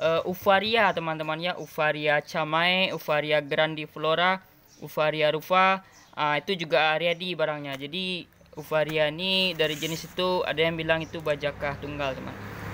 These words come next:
Oke, jadi bagi kawan-kawan yang ingin memesan herbal,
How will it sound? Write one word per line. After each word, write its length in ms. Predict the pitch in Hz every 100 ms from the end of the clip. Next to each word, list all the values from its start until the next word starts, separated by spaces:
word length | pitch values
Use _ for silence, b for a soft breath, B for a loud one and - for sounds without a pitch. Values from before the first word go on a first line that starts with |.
| -
Oke, 320 | 175 247 247 226 -
jadi 240 | 190 208 240
bagi 240 | 214 214
kawan-kawan 480 | 202 196 190 185 180
yang 160 | 175
ingin 160 | 180 170
memesan 320 | 160 175 160
herbal, 480 | 156 139 147 165